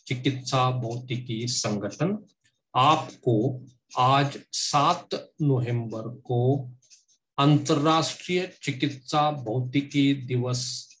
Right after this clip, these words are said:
मनाया जा रहा है, उसके उपलक्ष्य में बहुत सारी बधाइयाँ देता चाहता हूँ। चिकित्सा भौतिकी स्वास्थ्य कर्मी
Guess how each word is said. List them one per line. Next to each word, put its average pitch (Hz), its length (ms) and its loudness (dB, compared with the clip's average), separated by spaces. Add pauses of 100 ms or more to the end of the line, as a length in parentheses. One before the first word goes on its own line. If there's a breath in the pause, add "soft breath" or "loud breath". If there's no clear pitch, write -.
(140)
मनाया 107 420 -4
जा 101 260 -6
रहा 104 400 -4
है, 127 500 2 (180)
उसके 156 600 2
उपलक्ष्य - 680 -4
में 123 480 0 (140)
बहुत 120 400 0
सारी 110 600 -2 (200)
बधाइयाँ 107 840 -6
देता 87 440 -6
चाहता - 300 -10
हूँ। - 280 -14 (1040)
चिकित्सा 202 600 -2
भौतिकी 123 920 -2 (460)
स्वास्थ्य - 720 -2
कर्मी 113 580 -2